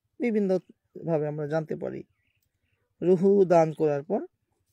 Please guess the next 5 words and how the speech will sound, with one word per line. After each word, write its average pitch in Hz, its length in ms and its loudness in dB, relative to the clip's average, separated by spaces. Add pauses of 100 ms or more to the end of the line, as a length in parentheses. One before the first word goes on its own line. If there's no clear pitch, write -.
(1160)
আদম 160 200 -2
আলাইহিস 160 200 0
সালাম 156 240 -4
আলহামদুলিল্লাহ 151 640 -6 (420)
বলেন, 143 240 -6